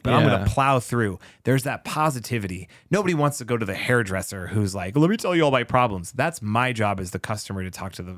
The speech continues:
Speaker 1: the hairdresser about my problems 'cause they're
Speaker 2: Right.
Speaker 1: the l-, active listener in this world. Um, if I'm your server and you wanna tell me about your deep, dark day, that's, that's,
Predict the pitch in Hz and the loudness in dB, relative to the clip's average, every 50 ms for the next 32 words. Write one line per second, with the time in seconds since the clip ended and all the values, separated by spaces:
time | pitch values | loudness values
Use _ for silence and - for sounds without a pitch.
0 | 92 117 117 95 - 95 98 90 92 90 - 95 92 87 87 92 101 110 110 98 | -14 -12 -10 -6 -6 -6 -6 -8 -8 -10 -10 -10 -10 -10 -6 -4 -2 -2 -2 -4
1 | 95 92 90 85 87 - - 92 90 120 120 110 110 110 104 101 101 104 - - | -6 -8 -8 -8 -10 -10 -8 -4 0 2 2 2 2 0 0 -4 -6 -6 -6 -4
2 | 107 110 101 - - 90 92 101 95 - - 95 90 90 90 90 92 - - 87 | -4 -4 -4 -6 -8 -6 -6 -6 -6 -8 -10 -12 -12 -12 -12 -12 -12 -14 -14 -12
3 | 90 80 64 - - - - - - - _ _ _ _ _ _ _ - - 123 | -12 -12 -12 -14 -16 -20 -20 -20 -20 -20 _ _ _ _ _ _ _ -2 0 2
4 | 120 117 113 110 - _ - 135 127 110 - - 135 143 156 165 165 147 135 117 | 2 2 0 -2 -6 _ -6 -6 -6 -6 -6 -4 -2 0 0 2 2 2 0 0
5 | - - 131 123 120 107 107 104 104 107 117 123 123 120 110 101 - - 113 107 | -2 -4 -4 -4 -2 -2 -4 -4 -2 -2 0 0 0 0 -2 -4 -4 -4 -4 -2
6 | 104 101 104 101 92 95 92 - - 110 101 - 110 98 92 - - 98 95 92 | -2 -4 -6 -6 -6 -8 -6 -4 -4 -4 -4 -2 -4 -4 -4 -4 -4 -4 -2 -2
7 | 87 90 98 - _ - 131 139 135 113 - - - 175 - - 90 127 117 - | -4 -8 -10 -10 _ -2 -2 -2 -2 -4 -8 -14 -16 -16 -12 -8 -8 -8 -8 -10
8 | - - | -16 -16